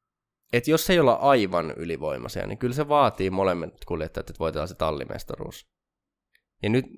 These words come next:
niinku, kuitenkin talleille tiedetään, miten tärkeitä ne talli, oikeastaan yleisesti ottaen ne merkkimestaruuksilla on enemmän merkitystä kuin kuljettajien mestaruudella. Totta kai niin kuin siis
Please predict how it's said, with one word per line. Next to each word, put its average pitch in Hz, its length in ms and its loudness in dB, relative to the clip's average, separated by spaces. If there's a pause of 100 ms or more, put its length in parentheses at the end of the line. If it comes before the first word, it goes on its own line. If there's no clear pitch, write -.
(360)
niinku, 120 520 -4 (1120)
kuitenkin 147 340 4
talleille 104 440 6
tiedetään, 95 380 -2
miten 95 220 -4
tärkeitä 87 400 0
ne 78 120 -6
talli, 82 260 -4 (440)
oikeastaan 107 560 0 (160)
yleisesti 98 440 0
ottaen 95 180 -4
ne 98 60 -2
merkkimestaruuksilla 98 920 -2
on 101 80 4
enemmän 95 260 0
merkitystä - 480 -12
kuin - 160 -16
kuljettajien - 520 -8
mestaruudella. - 420 -10
Totta - 240 -6
kai 87 160 4
niin 87 120 0
kuin 82 200 -6
siis - 300 -8